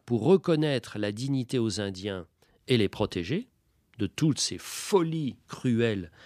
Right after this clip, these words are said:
des conquistadors, mais c'est les mêmes dominicains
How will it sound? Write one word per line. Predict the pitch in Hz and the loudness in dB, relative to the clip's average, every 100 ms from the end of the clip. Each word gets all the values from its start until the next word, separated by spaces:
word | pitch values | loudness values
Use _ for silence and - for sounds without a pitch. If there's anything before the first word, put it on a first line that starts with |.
| - - - | -20 -20 -6
des | 98 | -4
conquistadors, | 95 85 - - 87 95 196 117 _ _ _ _ _ - | -4 -6 -8 -8 -4 -2 -2 -6 _ _ _ _ _ -6
mais | 127 | -4
c'est | - 160 127 | -2 0 4
les | 135 | 4
mêmes | 135 233 240 113 87 - _ _ _ _ _ _ _ _ | 6 6 6 2 -2 -10 _ _ _ _ _ _ _ _
dominicains | 107 95 95 95 - 208 | -2 0 0 -4 -2 -4